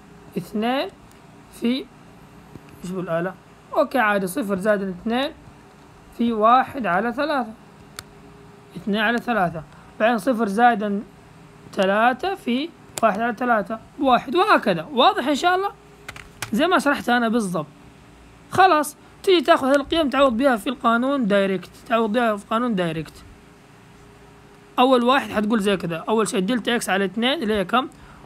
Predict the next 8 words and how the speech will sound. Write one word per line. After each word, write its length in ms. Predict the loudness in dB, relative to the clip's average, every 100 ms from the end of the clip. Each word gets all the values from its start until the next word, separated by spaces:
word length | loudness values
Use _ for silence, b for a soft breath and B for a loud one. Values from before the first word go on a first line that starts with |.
| -6
واحد 640 | 2 6 8 6 0 -2 2
على 360 | 2 2 0 -6 -20 -20 -20 -20 -4
ثلاثة 480 | 2 4 4 0
تقسيم 480 | -4 -4 -2 -2 -2
اثنين، 420 | -2 -2 0 0 -4 -14 -20 -20 -20 -20 -20 -20 -20 -20 -20 -20 -20 -20 -4
مقام 340 | -2 2 2 2
المقام 500 | -2 0 0 0 2
بسط 300 | 2 0